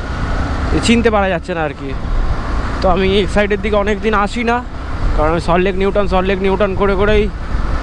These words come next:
আমার কাজ হয়ে যাচ্ছিল। তো অনেক দিন পরে এই সাইডে এলাম, এসে দেখলাম, দেখে তো নিজেই অবাক, I am অবাক। ভটাকতে ভটাকতে পাটুলি পর্যন্ত চলে এলাম, এখনো পর্যন্ত কোনো রাইড আমি পেলাম না।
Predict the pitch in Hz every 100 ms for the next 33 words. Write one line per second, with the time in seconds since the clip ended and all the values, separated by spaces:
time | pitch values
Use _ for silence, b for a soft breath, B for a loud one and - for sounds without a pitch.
0 | - - - 160 185 185 185 185 196 190
1 | 190 - 180 202 - - - - - -
2 | - - 156 143 160 180 185 185 165 185
3 | 185 196 190 202 214 220 - - - 147
4 | 147 165 156 147 165 165 - - - -
5 | - - - - 135 139 147 151 151 160
6 | 160 143 139 - 147 147 143 147 170 -
7 | - - - - - - - - - -
8 | - - - - 170 180 220 - 220 202
9 | 196 214 220 220 202 196 202 208 214 220
10 | 208 208 - 208 208 226 226 226 226 202
11 | 185 185 196 190 190 196 185 214 175 190
12 | 202 170 185 202 202 208 214 208 202 208
13 | 202 170 135